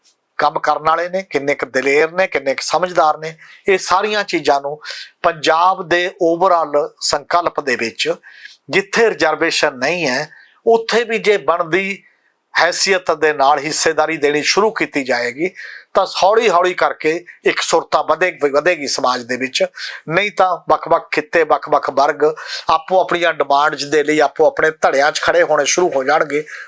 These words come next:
ਔਰ ਜਿਹੜੇ ਖੜੇ ਹੋਏ ਹੋਏ ਨੇ, ਇਹ ਜਿਹੜੀ ਫ੍ਰੈਗਮੈਂਟਡ ਤੇ ਵੰਡੀ ਹੋਈ ਸਿਆਸਤ ਹੋਏਗੀ, ਇਹ ਸਮਾਜ ਨੂੰ ਵੀ ਵੰਡੇਗੀ। ਪਰ ਸਾਡਾ ਪੋਲੀਟੀਸ਼ੀਅਨ ਦੂਰ ਅੰਦੇਸ਼ ਹੋਊਗਾ,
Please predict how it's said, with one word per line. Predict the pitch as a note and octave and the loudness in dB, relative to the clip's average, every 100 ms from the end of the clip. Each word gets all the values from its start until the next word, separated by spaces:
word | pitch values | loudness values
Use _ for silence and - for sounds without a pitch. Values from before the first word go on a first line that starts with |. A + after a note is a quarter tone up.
| - | -2
ਔਰ | D3+ | 0
ਜਿਹੜੇ | D#3+ F3+ | 2 0
ਖੜੇ | - E3+ | 2 0
ਹੋਏ | D3+ C3+ D#3 | 2 2 4
ਹੋਏ | D#3 D#3+ C#3 | 4 0 0
ਨੇ, | C#3 C#3+ - - - | -8 -12 -16 -12 -2
ਇਹ | F3+ | 0
ਜਿਹੜੀ | F3 F3 | 0 -2
ਫ੍ਰੈਗਮੈਂਟਡ | E3+ D#3 D3+ E3 D#3 E3+ | 0 -2 0 -4 -2 -4
ਤੇ | - D#3 | -2 -2
ਵੰਡੀ | D3 C#3+ D3 | 0 0 0
ਹੋਈ | D3 | 0
ਸਿਆਸਤ | D3 C#3 B2+ D#3+ D3 | 0 0 0 -2 0
ਹੋਏਗੀ, | C#3+ C#3 B2+ C3 - - | 0 0 -4 -12 -16 -4
ਇਹ | F3 | -2
ਸਮਾਜ | D#3+ D3+ D#3 D#3+ | -2 0 0 0
ਨੂੰ | F3 | -2
ਵੀ | D#3 | -2
ਵੰਡੇਗੀ। | C#3 B2+ C3 B2 C3+ - - - - | -2 -2 -2 -4 -8 -14 -20 -12 -4
ਪਰ | - | -2
ਸਾਡਾ | - D3 D3 | 0 -2 0
ਪੋਲੀਟੀਸ਼ੀਅਨ | D3 C#3+ D3 D3 - D3 | 0 0 -2 -2 -2 -2
ਦੂਰ | C3+ C#3 C#3+ | -2 0 0
ਅੰਦੇਸ਼ | C3 C3+ - | 0 -2 0
ਹੋਊਗਾ, | C3+ A#2+ A#2+ | -2 -4 -8